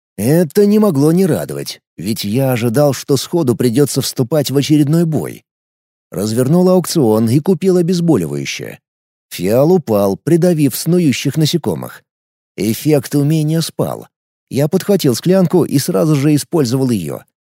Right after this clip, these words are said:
Экипировался. Следом подскочил, открепил артефакт фиксации и воплотил убойное зелье, способное моментально отправить меня на перерождение. Прислушиваясь к интуиции, принялся ждать. Атака могла последовать с любой стороны.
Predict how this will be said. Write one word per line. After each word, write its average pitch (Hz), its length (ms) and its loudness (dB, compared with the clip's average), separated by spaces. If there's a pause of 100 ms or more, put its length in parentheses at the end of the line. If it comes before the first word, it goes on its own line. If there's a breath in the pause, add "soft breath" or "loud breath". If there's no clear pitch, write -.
(160)
Экипировался. 131 880 -4 (460)
Следом 131 500 0
подскочил, 123 600 -2 (120)
открепил 147 500 2
артефакт 123 420 -2
фиксации 185 640 0
и 160 160 2
воплотил 185 540 0
убойное 160 480 2
зелье, 110 520 -4 (140)
способное 165 640 0
моментально 160 680 2
отправить 139 420 0
меня 160 280 2
на 147 140 0
перерождение. 156 840 -2 (440)
Прислушиваясь 135 680 0
к - 60 0
интуиции, 165 640 2
принялся 160 600 0
ждать. 107 480 -8 (460)
Атака 143 440 -2
могла 143 260 2
последовать 151 540 0
с - 80 -6
любой 165 340 0
стороны. 117 540 -6